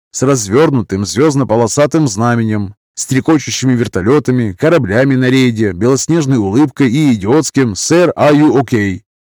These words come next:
Я думаю, после того, как нас с вами убьют, на остров прибудут морпехи. Все ведь любят морпехов, да? Меня несло, но слишком живо я себе все это представил.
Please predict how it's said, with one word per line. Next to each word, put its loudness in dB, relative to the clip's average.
Я 2
думаю, 0
после -2
того, 2
как -4
нас -2
с -8
вами 2
убьют, 0
на 0
остров 0
прибудут 0
морпехи. 0
Все 0
ведь 0
любят 2
морпехов, -2
да? 0
Меня 0
несло, -2
но -4
слишком -2
живо 0
я 0
себе -4
все -4
это -2
представил. -4